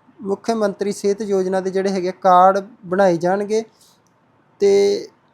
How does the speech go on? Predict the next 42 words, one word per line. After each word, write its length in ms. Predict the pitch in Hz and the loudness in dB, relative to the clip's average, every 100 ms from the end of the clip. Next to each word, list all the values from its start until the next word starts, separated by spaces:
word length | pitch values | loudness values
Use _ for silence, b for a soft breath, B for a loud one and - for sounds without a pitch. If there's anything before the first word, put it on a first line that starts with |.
| _ _ 247 | _ _ -8
ਉਸ 200 | 220 214 | -8 -6
ਤੋਂ 140 | 226 | -2
ਬਾਅਦ 220 | 208 220 | 0 2
ਇਹਦੇ 160 | 220 220 | 2 0
ਵਿੱਚ 320 | 208 - 220 | 0 -2 -6
ਅੱਗੇ 220 | 190 208 | -2 -2
ਲਿਖਿਆ 280 | 202 190 214 | -2 -2 -4
ਕਿ 140 | 208 | -4
ਇੱਕ 300 | 226 226 220 | -6 -6 -4
ਲੱਖ 240 | 220 208 208 | -2 -2 -4
ਤੱਕ 220 | 214 208 | -10 -10
ਦਾ 140 | 190 | -12
ਜਿਹੜਾ 240 | 185 196 202 | -12 -12 -12
ਖਰਚਾ 420 | - 170 - 196 | -10 -12 -8 -8
ਹੈਗਾ, 420 | 190 180 196 202 | -6 -4 -2 -4
ਅਹ, 500 | - 180 175 175 175 | -6 -6 -4 -4 -6
ਕੰਸਰਨਡ 560 | 175 190 175 190 202 208 | -6 -8 -4 -4 -4 -4
ਜਿਹੜੀ 300 | 202 196 196 | -4 -4 -6
ਹੈਗੀ 140 | 180 | -6
ਇੰਸ਼ੋਰੈਂਸ 640 | 185 180 190 196 214 214 220 220 214 - | -8 -6 -4 -4 -6 -8 -8 -8 -10 -6
ਕੰਪਨੀ 380 | 185 180 190 196 | -4 -4 -8 -6
ਚੱਕੂਗੀ। 460 | 202 208 208 214 | -8 -8 -8 -4
ਉਸ 160 | 214 208 | -6 -6
ਤੋਂ 140 | 214 | -6
ਬਾਅਦ 160 | 208 214 | -6 -6
ਇੱਕ 240 | 208 - | -10 -8
ਲੱਖ 280 | 208 208 - | -8 -8 -10
ਤੋਂ 120 | 202 | -14
ਉੱਪਰ 260 | 196 - 202 | -12 -8 -4
ਦਾ 160 | 202 | -2
ਖਰਚਾ 340 | 196 185 - 190 | -2 -4 -4 -6
ਜਿਹੜਾ 280 | 185 190 185 | -2 0 0
ਹੈਗਾ, 340 | 180 185 190 B B B - | 0 -2 -4 B B B -6
ਪੰਜਾਬ 400 | 196 185 185 196 | 0 4 6 4
ਸਰਕਾਰ 340 | 220 208 214 | 0 0 0
ਦੀ 140 | 202 214 | 0 -6
ਸਟੇਟ 340 | - 214 220 | -4 -2 -2
ਹੈਲਥ 280 | 196 196 208 | -4 -6 -6
ਏਜੰਸੀ 440 | 185 190 180 202 | -4 -4 -6 -8
ਵੱਲੋਂ 300 | 196 190 196 | -8 -8 -8
ਜਿਹੜਾ 260 | 185 185 190 | -8 -6 -8
ਹੈਗਾ, 400 | 185 180 196 | -6 -8 -8